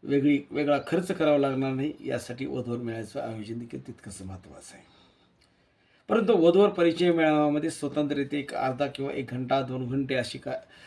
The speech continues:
असा वेळ समाज प्रबोधनासाठी, समाजातील प्रबोधन करणाऱ्या व्यक्तीसाठी दिला पाहिजेत, यासाठी प्रत्येक ठिकाणी होणाऱ्या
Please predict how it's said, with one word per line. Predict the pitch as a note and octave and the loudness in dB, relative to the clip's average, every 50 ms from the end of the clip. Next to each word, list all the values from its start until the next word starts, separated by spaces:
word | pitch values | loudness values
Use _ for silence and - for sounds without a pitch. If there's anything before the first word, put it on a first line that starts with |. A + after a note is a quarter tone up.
| - - - - _ - | -20 -20 -20 -18 _ -4
असा | - A#2 - C#3+ | -4 -2 0 0
वेळ | C#3 B2 B2+ D#3+ F3 E3+ E3 | 0 2 4 6 6 6 4
समाज | - - - C3+ C#3 C#3 C#3 C3 | 0 -4 -4 -2 -2 -2 -4 -4
प्रबोधनासाठी, | - _ - - D3 C#3 C3+ D3+ D3+ E3+ F#3+ G3+ F#3 F#3 F3 - D3 C3 A#2 - - - _ _ _ _ _ _ _ _ _ _ _ _ _ - - | -8 _ -8 -4 -2 -2 0 2 4 4 4 4 2 2 0 -2 -2 -4 -4 -6 -14 -20 _ _ _ _ _ _ _ _ _ _ _ _ _ 0 2
समाजातील | E3 D#3 D#3 D#3 D3+ C#3+ D3+ D3 D3 - F3 F3 F3 - - | 4 6 6 6 6 6 4 4 4 2 0 0 -2 -4 -2
प्रबोधन | D3 D3+ C#3 D3 D#3 E3+ F3 E3 | 0 0 2 2 2 2 2 2
करणाऱ्या | D3 D3+ D3 D3 F3 - - | 2 0 2 2 0 0 -2
व्यक्तीसाठी | C#3 C#3 C#3 - - B2+ - C#3 - C#3 | -4 -4 -6 -8 -8 -8 -6 -4 -4 -4
दिला | B2 A#2 A#2+ C3+ C#3 D3 F3 G3+ | -4 -4 -4 0 2 4 4 4
पाहिजेत, | G#3 - - C3+ C3 A#2+ A#2 A#2+ A#2+ - _ _ _ _ _ _ _ _ _ _ _ _ _ _ _ _ _ _ _ _ _ _ _ _ _ _ _ - | 4 4 2 0 0 -2 -4 -6 -8 -10 _ _ _ _ _ _ _ _ _ _ _ _ _ _ _ _ _ _ _ _ _ _ _ _ _ _ _ -6
यासाठी | C#3 C#3+ C#3 C3 - C#3 C3 C#3 | -2 -2 -2 0 -2 -2 -2 -4
प्रत्येक | - - - C3+ - - - A#2+ D#3 - | -6 -4 -6 -8 -6 -4 -4 -4 -4 -6
ठिकाणी | - - - C#3 C3 C3+ | -8 -6 -4 -2 -2 -2
होणाऱ्या | B2 A2+ B2+ B2+ B2+ B2+ B2+ C3 B2+ B2+ - | -2 -4 -4 -4 -2 -2 -2 -2 -4 -4 -6